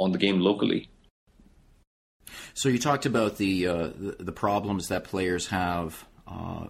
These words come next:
Speaker 2: with their, with their national boards. I wanna ask: Do, do fans as well have a problem with seeing players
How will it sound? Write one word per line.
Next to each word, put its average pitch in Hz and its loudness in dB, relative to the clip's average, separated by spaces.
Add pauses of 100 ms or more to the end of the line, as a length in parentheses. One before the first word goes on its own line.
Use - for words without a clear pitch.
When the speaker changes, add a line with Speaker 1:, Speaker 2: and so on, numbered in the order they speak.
Speaker 2:
with 92 -4
their, 85 -2
with - -6
their 95 -2
national 90 -2
boards. 87 0
I - -6
wanna 143 0
ask: 123 0
Do, 101 0
do 120 -2
fans 185 0
as 147 0
well 131 2
have 131 0
a 120 -6
problem 117 0
with 104 0
seeing 107 0
players 104 0